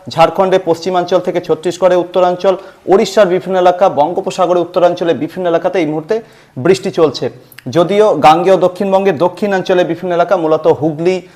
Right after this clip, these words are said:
সেই সাথে উত্তর দক্ষিণ চব্বিশ পরগনা, কলকাতা, হাওড়া, পূর্ব মেদিনীপুর, পশ্চিম মেদিনীপুর, ঝাড়গ্রাম, বাঁকুড়া, পশ্চিম বর্ধমান, সেই সাথে পার্শ্ববর্তী আরও বেশ কিছু এলাকা, এখানে বৃষ্টির পরিমাণ একটু হলেও বেশি রয়েছে। অন্যদিকে এই মুহূর্তে বাংলাদেশের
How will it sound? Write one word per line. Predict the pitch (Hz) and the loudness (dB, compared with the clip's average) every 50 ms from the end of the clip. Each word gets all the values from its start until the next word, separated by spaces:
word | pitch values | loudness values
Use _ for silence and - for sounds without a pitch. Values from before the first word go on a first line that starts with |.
| _ _ | _ _
সেই | - - 165 | -4 -4 -4
সাথে | 165 - 180 190 175 | -2 -2 -2 -2 -2
উত্তর | 156 - - 190 | -4 -2 -2 -4
দক্ষিণ | 170 151 175 170 - 190 | 0 0 -2 -4 -4 -8
চব্বিশ | 170 - 165 147 151 165 - | -4 -4 -4 -4 -4 -6 -2
পরগনা, | - 180 170 170 165 175 175 175 170 175 - - - _ | 0 0 0 2 0 -2 -2 -2 -4 -4 -8 -16 -18 _
কলকাতা, | - 165 170 165 170 180 170 185 180 175 | 0 0 0 2 2 2 4 6 6 6
হাওড়া, | 147 - - 143 143 151 156 160 165 160 160 | 6 4 4 4 4 6 6 6 4 4 2
পূর্ব | 160 - 165 170 165 170 175 | 0 -4 -4 -2 0 0 0
মেদিনীপুর, | 175 170 151 165 165 165 165 175 170 165 165 | 0 0 -2 -2 -4 -4 -4 -4 -4 -2 -2
পশ্চিম | 160 156 156 - 180 170 | -2 -4 -2 -4 -6 -4
মেদিনীপুর, | 160 147 147 151 156 147 151 160 156 143 | -4 -4 -4 -6 -6 -6 -6 -6 -6 -6
ঝাড়গ্রাম, | - - - 147 143 147 143 123 151 151 147 143 110 | -8 -6 0 2 2 2 2 0 -2 -2 -2 0 0
বাঁকুড়া, | 117 139 147 147 - 180 170 160 160 156 156 - - - - - _ _ _ _ | 2 0 0 0 -2 0 2 4 4 4 2 -2 -12 -20 -20 -20 _ _ _ _
পশ্চিম | 156 170 165 170 - 196 180 156 | 0 0 0 2 -2 -4 0 4
বর্ধমান, | 151 156 156 156 - 175 170 165 160 151 - | 4 4 4 2 -4 -2 -2 0 -2 -2 -6
সেই | - - 170 156 | -8 -6 -6 -4
সাথে | - 175 170 180 175 170 | -2 -4 -4 -2 -2 0
পার্শ্ববর্তী | 175 156 147 - - 165 147 156 143 - 165 160 | 2 2 0 2 -4 -4 -4 -4 -6 -4 0 4
আরও | 156 147 151 160 | 4 6 4 4
বেশ | 156 156 151 - | 2 0 -2 -4
কিছু | - 160 - 175 | -10 -8 -2 0
এলাকা, | 160 151 151 - 196 196 196 - - - - - _ | 2 2 2 2 2 0 0 -4 -14 -20 -20 -8 _
এখানে | 170 - 202 208 202 | -4 0 0 0 2
বৃষ্টির | 170 165 180 170 - - 190 180 - | 2 2 0 0 0 -2 -2 0 2
পরিমাণ | 165 165 165 165 185 208 220 - - | 0 2 2 2 -2 -2 -4 -4 -4
একটু | 160 160 - - 175 165 | -4 -4 -2 -2 0 0
হলেও | 175 190 220 | 2 2 0
বেশি | 185 151 143 - 160 | 0 -2 -2 -2 -4
রয়েছে। | 135 127 117 - - 120 110 - - - _ _ _ _ _ | -4 -4 -4 -4 -6 -8 -10 -10 -16 -20 _ _ _ _ _
অন্যদিকে | - 151 170 190 190 165 196 185 - 208 | 0 2 2 2 2 0 0 0 0 -2
এই | - - 170 175 185 | 0 2 0 0 0
মুহূর্তে | 185 180 190 220 - - 165 165 180 226 - - - _ _ _ | 0 -2 -2 -4 -4 -2 -2 -2 -2 -4 -8 -14 -20 _ _ _
বাংলাদেশের | 117 117 143 151 165 170 175 180 185 180 - 208 202 | 2 2 2 4 4 0 0 0 0 0 2 2 0